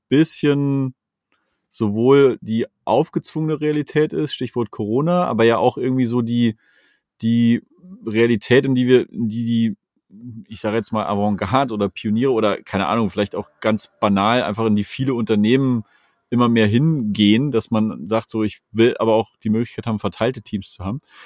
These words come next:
Und das ist der Aspekt, wo und wie persistierst du denn deine Learnings und machst sie so transparent, dass eben alle mitlernen können, wenn du nicht halt in einem Raum oder in einer, in einer sehr engen, ähm,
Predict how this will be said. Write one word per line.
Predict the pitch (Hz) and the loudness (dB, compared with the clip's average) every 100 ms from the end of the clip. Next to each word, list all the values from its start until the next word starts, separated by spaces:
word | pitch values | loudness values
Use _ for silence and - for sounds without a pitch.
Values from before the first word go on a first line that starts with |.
| - - | -20 -8
Und | 107 107 | 0 2
das | 117 - - | 2 -2 -4
ist | 123 - | -4 0
der | 131 | 0
Aspekt, | 120 - 123 147 - - _ _ _ _ _ _ - | 0 -2 -2 -2 -4 -20 _ _ _ _ _ _ -16
wo | 101 107 135 196 233 | -8 0 6 6 4
und | - 139 113 113 | 0 -6 -6 -8
wie | 143 196 202 _ _ _ _ _ _ | -2 -2 -2 _ _ _ _ _ _
persistierst | - 127 120 - - 165 208 - | -2 0 0 -4 -4 0 0 0
du | 143 | -2
denn | 123 110 | 2 2
deine | 107 107 | 2 2
Learnings | 101 98 104 131 190 - | 2 2 2 2 0 -2
und | - | -4
machst | 117 127 - - | -2 -2 -4 -2
sie | 123 | -2
so | 104 151 | 2 2
transparent, | 185 - 147 - - 104 120 147 160 - _ _ _ _ _ | 2 -2 -4 -4 -4 0 2 2 0 -4 _ _ _ _ _
dass | 120 123 | -4 -4
eben | - 131 120 | -2 -2 -2
alle | - 120 156 | -2 2 2
mitlernen | 131 117 127 165 _ _ - 110 110 104 101 | 0 -2 -2 -2 _ _ 0 4 4 4 0
können, | - 104 104 | 0 0 2
wenn | 107 | 2
du | 110 | 2
nicht | 113 - - | 0 -2 -4
halt | 117 113 104 | 0 0 0
in | 110 | -4
einem | 110 113 | -2 0
Raum | 101 117 139 | 2 2 2
oder | 107 101 | 0 0
in | 104 | 2
einer, | 104 98 | 0 -2
in | 101 | -4
einer | 104 101 | -2 0
sehr | 113 127 | 2 0
engen, | 123 123 120 117 - | 2 2 2 0 -4
ähm, | 107 107 104 101 95 | 0 4 4 4 0